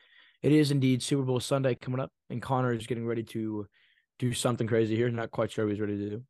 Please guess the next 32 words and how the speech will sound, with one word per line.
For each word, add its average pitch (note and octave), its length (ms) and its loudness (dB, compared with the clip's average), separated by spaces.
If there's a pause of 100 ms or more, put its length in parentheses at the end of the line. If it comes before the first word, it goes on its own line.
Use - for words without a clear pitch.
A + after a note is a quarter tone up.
(160)
but A2 260 -2 (160)
the A2+ 240 -2
team C3 260 -2
on A#2 80 0
his A2 100 -4
hat D3+ 240 -2
will A#2+ 100 -2
not A#2+ 140 -2
see C3 120 -2
another A#2+ 240 -2
Super C#3+ 220 -4
Bowl B2+ 140 -2
for A#2+ 100 -12
probably A#2 220 -8
forty B2+ 260 -2
years. - 340 -6 (300)
So G#2+ 220 -6
that's - 260 -4
cool. F#2+ 320 -2 (460)
Oh, - 160 -6
he's C#3+ 140 -2
flipping A2 280 -2
me F2 80 -4
off. - 240 -10 (220)
Well, C3+ 240 -6
that's C3+ 180 -2
okay. - 180 -8 (920)
But, A2+ 260 2 (1400)
oh, B2 180 -2
here A#2+ 140 0
he B2 80 2
comes. G#2+ 360 -4